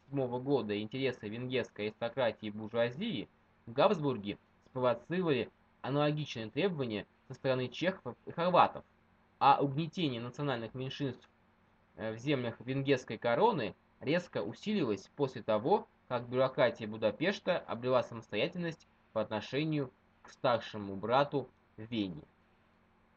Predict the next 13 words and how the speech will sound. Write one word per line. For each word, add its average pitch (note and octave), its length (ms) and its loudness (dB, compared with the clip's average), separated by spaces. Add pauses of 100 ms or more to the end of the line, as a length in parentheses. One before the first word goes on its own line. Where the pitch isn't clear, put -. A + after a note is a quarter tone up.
(1040)
Ответом D3 580 2 (340)
социал-демократов C#3+ 1120 4 (180)
стала C3 360 4
концепция B2 800 -2 (220)
национально-культурной D3 1300 0
автономии. C#3+ 580 -2 (840)
В G#2 100 -18
значительной E3 680 -2
мере F#3 340 -2
именно E3 340 -4
благодаря E3 380 4
этой - 320 0
концепции A#2+ 840 -4